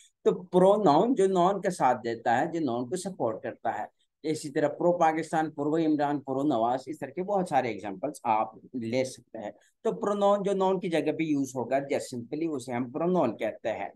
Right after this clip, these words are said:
अच्छा, जल्दी से देखते हैं प्रोनाउन जो noun की जगह इस्तेमाल होंगे, ठीक है। ताकि क्या होगा भाई, क्यों इस्तेमाल करते हैं? ताकि तकरार से बच जाए, reputation से बच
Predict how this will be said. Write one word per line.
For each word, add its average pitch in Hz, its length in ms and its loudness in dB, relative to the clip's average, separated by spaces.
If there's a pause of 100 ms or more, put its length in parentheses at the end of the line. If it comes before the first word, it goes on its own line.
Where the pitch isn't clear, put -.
(680)
अच्छा, 170 180 -2
जल्दी 180 300 0
से 180 140 -4
देखते 175 320 2
हैं 180 120 2
प्रोनाउन 151 500 2
जो 131 160 -2
noun 127 240 2
की 165 100 -2
जगह 156 240 0
इस्तेमाल 185 440 0
होंगे, 120 480 0 (180)
ठीक 175 160 0
है। 202 160 0 (280)
ताकि 220 440 2
क्या 220 260 4
होगा 165 340 6
भाई, 175 160 2
क्यों 190 300 -2
इस्तेमाल 160 300 -2
करते 156 260 -6
हैं? 180 100 -4
ताकि 147 300 0
तकरार 127 420 0
से 147 120 -8
बच 120 180 -2
जाए, 143 260 2
reputation 196 640 -2
से 185 100 -4
बच 117 320 0